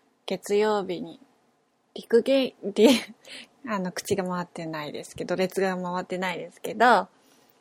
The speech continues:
陸芸に行ってきました。陸芸園って、まあ、東京の駒込から歩いてちょっとしたところにあるんですけど、しだれ桜がすごい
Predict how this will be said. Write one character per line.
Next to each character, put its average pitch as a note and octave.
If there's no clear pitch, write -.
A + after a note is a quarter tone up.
陸 G3+
芸 C#4
に D3
行 -
っ -
て E3+
き F3
ま E3+
し -
た。 -
陸 A#3+
芸 C4
園 F#3+
っ -
て、 F3
ま F3
あ、 F3+
東 G#3+
京 G#3
の G#3
駒 A3
込 A3
か A3+
ら A3
歩 A3+
い G#3
て F3
ち -
ょ -
っ -
と E3+
し -
た F3+
と -
こ G#3+
ろ A3+
に E3
あ F3+
る E3
ん D#3+
で E3
す -
け E3+
ど、 F#3+
し -
だ C4+
れ D4+
桜 A3
が F3
す -
ご G#3
い F#3